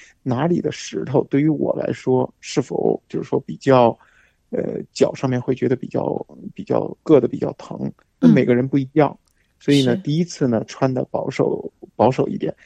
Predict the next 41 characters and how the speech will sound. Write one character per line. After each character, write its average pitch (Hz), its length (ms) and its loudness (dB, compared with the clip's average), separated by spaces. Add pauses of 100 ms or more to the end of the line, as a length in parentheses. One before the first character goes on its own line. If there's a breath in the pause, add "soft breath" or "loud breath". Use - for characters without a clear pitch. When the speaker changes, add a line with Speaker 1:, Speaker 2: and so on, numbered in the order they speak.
(240 soft breath)
Speaker 1:
而 139 100 2
且 - 180 0 (100)
不 123 120 6
要， 131 200 6 (420)
呃， - 180 -16
尽 175 100 2
量 170 140 4
要 - 60 -2
穿 135 240 -6 (100)
一 156 140 -6
个 131 280 2
长 - 300 -8
一 - 20 2
点 - 200 -4
的 - 80 -10
袜 - 120 -4 (120)
子。 - 100 -20 (400)
Speaker 2:
嗯。 226 100 0
Speaker 1:
现 175 120 0
在 185 80 4
好 - 200 -4
多 151 200 4
的 147 100 4
那 127 100 0
个 123 140 -2
袜 135 220 2
子 - 100 -10
很 - 220 -6
短， - 340 -4
就 143 140 -2
只 185 120 -4
有 170 80 4
鞋， - 280 -8 (240 soft breath)
只 - 120 -4
有 180 40 8
鞋 - 200 2
帮 185 280 0
那 156 40 -2
么 131 200 -8
高。 165 180 4
Speaker 2:
是。 226 320 -4